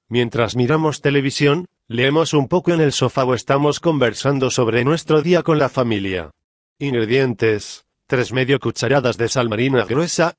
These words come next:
cuarenta gramos, dos tazas de agua tibia, quinientos mililitros, dos tazas de agua fría, quinientos mililitros. Preparación:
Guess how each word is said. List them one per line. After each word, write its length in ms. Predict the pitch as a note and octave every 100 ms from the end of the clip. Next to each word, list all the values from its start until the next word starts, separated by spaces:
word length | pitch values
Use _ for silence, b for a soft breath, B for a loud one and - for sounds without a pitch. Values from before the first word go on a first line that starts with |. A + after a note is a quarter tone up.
| _
cuarenta 480 | B2 A2 A#2+ B2+ C3+
gramos, 640 | B2+ D3+ G#2+ B2+ - - _ _
dos 320 | G#2+ C#3 D3 -
tazas 380 | D3+ D3+ B2+
de 100 | A#2+
agua 240 | A2 G#2+ G2+
tibia, 500 | D3+ C3+ A#2 A#2 D3 _ _ -
quinientos 580 | A#2+ A#2+ D3 D3+ D#3 B2
mililitros, 840 | B2 A#2 C#3 D3+ E3 D#3 - - _ _
dos 340 | G#2 C#3+ C#3+
tazas 380 | - D#3 D3 A#2
de 100 | A#2+
agua 220 | G#2+ G#2+
fría, 480 | - B2+ C3+ G#2+ G2+ - _ _
quinientos 600 | A#2+ A#2+ D3 D3 D3+ B2
mililitros. 840 | B2 A#2+ C#3 D3+ E3 D#3 - - _
Preparación: 760 | C3 B2+ A#2 G#2 B2 G#2 E2+